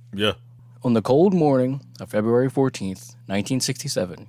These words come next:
Speaker 2: Claude Edwards walked out of his home to begin his daily chores of maintaining his farm. Right away, he noticed all of his cattle in his east field were all looking in the same direction. I don't know, that,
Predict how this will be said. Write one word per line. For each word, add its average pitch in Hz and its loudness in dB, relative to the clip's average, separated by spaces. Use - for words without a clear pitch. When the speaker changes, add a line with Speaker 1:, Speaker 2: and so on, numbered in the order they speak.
Speaker 2:
Claude 104 -2
Edwards 98 -2
walked 95 -2
out 107 0
of 117 -2
his 123 -6
home 98 -4
to 92 -10
begin 92 -8
his 82 -12
daily 104 -6
chores 95 -6
of 90 -8
maintaining 98 -6
his 101 -10
farm. - -12
Right 101 0
away, 147 0
he 117 -8
noticed 117 -4
all 135 -2
of 143 -6
his 147 -8
cattle 98 -8
in 110 -8
his 104 -4
east 117 -2
field 98 -6
were 92 -6
all 92 -2
looking 107 -4
in 104 -6
the 101 -8
same 107 -4
direction. - -10
I 113 -2
don't 98 2
know, 107 -2
that, 107 0